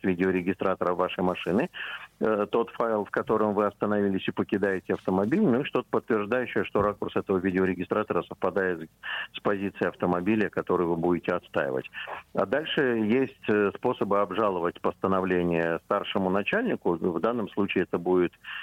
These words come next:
э, начальник этого управления Александр Борисович Воронцов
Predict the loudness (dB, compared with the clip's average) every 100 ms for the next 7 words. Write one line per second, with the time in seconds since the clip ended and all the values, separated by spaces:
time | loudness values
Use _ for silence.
0 | -12 -12 -4 0 2 2 2 2 4 4
1 | 2 2 2 0 -2 -2 -2 -4 0 0
2 | 0 0 0 2 2 2 0 -2 0 0
3 | 0 -4 -2 0 0 0 -2